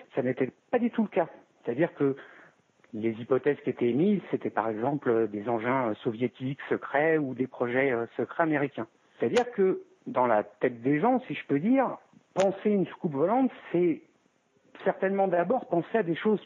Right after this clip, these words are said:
prosaïques. D'accord ? C'est-à-dire des armes secrètes américaines, des armes secrètes soviétiques, euh, bref. De là, tout objet qui, euh, un petit peu insolite, hein, qu'on trouve dans son jardin, comme, euh, du matériel ballon, euh, des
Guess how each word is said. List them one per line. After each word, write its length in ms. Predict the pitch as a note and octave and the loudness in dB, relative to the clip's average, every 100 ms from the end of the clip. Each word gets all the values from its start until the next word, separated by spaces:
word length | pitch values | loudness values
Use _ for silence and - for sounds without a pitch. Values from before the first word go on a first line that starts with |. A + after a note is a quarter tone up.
| - | -4
prosaïques. 640 | G3+ G3 G3+ F#3 - - - - _ _ _ _ _ - | 0 2 2 0 -4 -16 -20 -20 _ _ _ _ _ -6
D'accord ? 340 | B2+ D#3+ G#3 - | -2 0 -2 -4
C'est-à-dire 340 | - C3 C#3+ C3 | -6 -2 0 0
des 240 | B2+ A#2+ | 0 0
armes 140 | A#2+ C3 | -2 -2
secrètes 300 | D3 - C#3 | -4 -2 -4
américaines, 800 | C3 B2+ B2+ C#3+ D3+ F3 D#3+ C3 - | 0 0 0 0 2 2 0 -4 -6
des 140 | B2 B2 | -6 -2
armes 160 | C#3 - | -2 -2
secrètes 280 | C3+ - B2+ | -4 -4 -4
soviétiques, 600 | C3+ A#2 A#2 - F#3 G3+ | -4 -2 -4 -2 -4 -2
euh, 100 | B2+ | -2
bref. 220 | A#2 C3+ - - _ | 0 -2 -4 -14 _
De 160 | A#2+ A#2+ | -6 0
là, 420 | C3+ G#3+ B3+ - - - | 2 2 2 0 -6 -2
tout 160 | B3+ - | -2 0
objet 460 | F#3+ F#3+ G#3 G3+ F#3 | 0 0 2 2 0
qui, 200 | - C3 | -2 -2
euh, 420 | B2+ A#2 A2+ G#2+ F#2+ | 0 -2 -4 -6 -6
un 100 | A#2 | -4
petit 160 | - | -4
peu 140 | C#3 C#3 | -2 0
insolite, 520 | C3+ - E3+ C4+ - | 0 0 0 0 0
hein, 120 | E3+ | 0
qu'on 160 | F3 C#3+ | 0 -2
trouve 240 | - C#3+ | -4 -4
dans 140 | B2+ C3+ | -2 -2
son 200 | C#3+ B2 | 0 0
jardin, 440 | B2+ B2+ G#3+ G#3+ | 0 2 2 2
comme, 240 | D3 C#3+ C3 | 0 0 0
euh, 100 | B2+ _ - | -4 _ -8
du 100 | A#2+ | -4
matériel 420 | A#2 B2+ B2+ A#2+ | -2 0 0 0
ballon, 640 | A#2 A#2 D3+ F3+ F3+ F3 | 0 0 2 2 2 2
euh, 300 | C#3+ C3 B2+ | 0 0 -2
des 160 | A#2 | -4